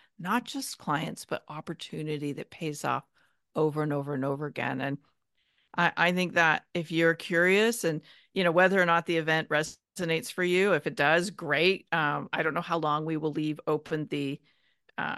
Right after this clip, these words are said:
access to the event, but it's open now, <laughs> so you can jump on that. But if you go to melaniebenson dot com forward slash partner podcast, what you'll get is my Million Dollar Visibility Framework,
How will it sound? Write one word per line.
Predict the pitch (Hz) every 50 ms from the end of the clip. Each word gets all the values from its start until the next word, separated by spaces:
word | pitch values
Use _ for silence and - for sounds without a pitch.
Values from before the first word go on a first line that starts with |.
| - -
access | - 156 156 - - 160 175 -
to | _ - - 156
the | 143 151
event, | 147 139 139 135 147 185 214 190
but | - 147 135 - _
it's | - - 233
open | 233 214 240 220
now, | 185 170 156 139 151 180 254
<laughs> | 311 - - 226
so | 233 - 175
you | 180
can | 190 269 170
jump | - 180 151 147 -
on | 156 147
that. | 156 156 147
But | - 160
if | 165 165 -
you | 202
go | 180 208 214 226
to | 233
melaniebenson | 226 190 170 165 160 165 170 175 175 175 175 160 165 160 151 147 147 - - 175 165 165 156
dot | - 156 147 139 139 -
com | - - 147 147 151 185 226 262 - _ _ _ _ _ _ _ _ _ _ _ _ _
forward | - 180 175 175 170 165 160
slash | - 170 147 151 - - - _ _
partner | - 170 165 170 - - 190 196 214 233 269 339 _ -
podcast, | 208 202 135 120 - - - 151 - 302 370 359 - - - - - _ _ _ _ _ _ _ _ _ _ _ - _ _ _ _ _ _ _ _ _
what | - 165 165 165 - -
you'll | 175 180 175 175 170
get | 156 - _ 233 247 277 247 170 135 151 170 170 - - _ _ -
is | 170 170 165 165 160 160 156 151 160 - -
my | 165 165 156 156 156 151 156 151 147 - -
Million | - 165 156 156 160 160
Dollar | 160 147 147 143
Visibility | 147 147 - - 151 151 139 135 143
Framework, | - - 127 139 - - - - - _ -